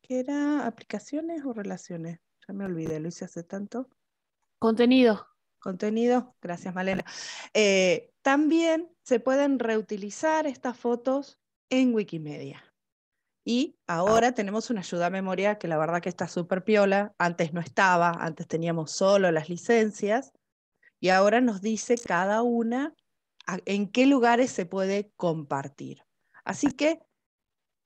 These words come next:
Speaker 1: eh, si us-, la fa-, la que es fácil para acordarse, que sirve para G bif y sirve para Wikimedia, es esta C C B I, o sea que tienen que decir que fueron ustedes.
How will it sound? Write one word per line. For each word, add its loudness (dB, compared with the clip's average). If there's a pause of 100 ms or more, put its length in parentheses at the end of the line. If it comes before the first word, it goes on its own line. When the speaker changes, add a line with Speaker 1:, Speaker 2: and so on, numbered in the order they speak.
(120)
Speaker 1:
eh, 0
si -2
us-, -6
la 0
fa-, 2
la 0
que 2
es -2
fácil 0
para 0
acordarse, -2
que -6
sirve -2
para -2
G -6
bif -2
y 0
sirve -2
para 0
Wikimedia, 0
es -6
esta -6
C -10
C -6 (240)
B 2
I, -2 (260)
o -8
sea -6
que -6
tienen -6
que -2
decir -2
que -12
fueron -6
ustedes. -2